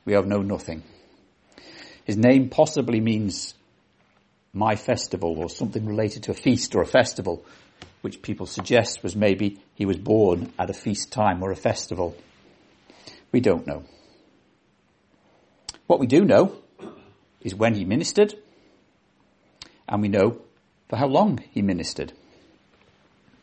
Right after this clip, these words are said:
In the second year of Darius, the king, in the sixth month, in the first day of the month.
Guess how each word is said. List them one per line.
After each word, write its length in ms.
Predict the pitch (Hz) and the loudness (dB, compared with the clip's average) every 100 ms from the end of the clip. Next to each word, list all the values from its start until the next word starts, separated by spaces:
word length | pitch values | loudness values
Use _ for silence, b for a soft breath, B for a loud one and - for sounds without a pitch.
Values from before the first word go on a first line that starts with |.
| _ _ _ _ _ _ B B B B B | _ _ _ _ _ _ B B B B B
In 120 | 104 | -2
the 80 | 110 | -2
second 460 | - 135 131 127 110 | 2 0 2 0 4
year 200 | 131 113 | 4 4
of 100 | - | 2
Darius, 760 | 98 123 123 92 - - - - | 4 6 6 4 -2 -8 -12 -10
the 80 | 107 | -10
king, 440 | - 135 120 87 - _ _ b b b b b - | 0 2 4 0 -8 _ _ b b b b b 2
in 160 | 113 | 4
the 80 | 107 | 4
sixth 460 | - 147 135 - 127 | 2 0 0 -4 2
month, 500 | 131 101 - - - _ _ _ b b b - | 4 2 -2 -18 -20 _ _ _ b b b -2
in 120 | 107 | 0
the 80 | 98 | 0
first 400 | 127 139 131 - | 4 4 4 4
day 200 | 143 165 | 6 6
of 100 | - | 2
the 80 | |
month. 360 | 95 82 - | -2 -2 -8